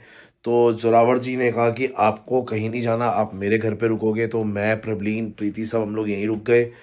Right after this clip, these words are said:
जोरावर जी के घर पे डिनर हमने बाहर से कर लिया था, but यहाँ पे रुके रात को,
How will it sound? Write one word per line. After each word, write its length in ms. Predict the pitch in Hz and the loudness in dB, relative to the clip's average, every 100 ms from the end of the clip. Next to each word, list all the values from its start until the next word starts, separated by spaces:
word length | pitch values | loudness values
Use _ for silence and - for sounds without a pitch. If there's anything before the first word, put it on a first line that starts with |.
| - - _ | -20 -20 _
जोरावर 340 | 120 117 117 120 | 0 2 2 0
जी 100 | 120 | -2
के 120 | 120 | -2
घर 100 | 107 | -2
पे 180 | 104 120 | -2 -4
डिनर 300 | 113 107 117 | -2 -2 -2
हमने 400 | 113 113 120 113 | -2 0 0 0
बाहर 200 | 101 90 | -2 -6
से 160 | 107 | -6
कर 120 | 120 123 | -2 -2
लिया 280 | 120 120 | 0 -2
था, 160 | 120 117 | 0 -2
but 120 | 107 104 - 95 | -2 -6 -14 -8
यहाँ 160 | 95 | -8
पे 140 | 95 110 | -2 -2
रुके 280 | 104 117 | -2 -2
रात 240 | 117 110 110 | 0 -2 -2
को, 420 | 123 120 117 117 | 0 0 0 -6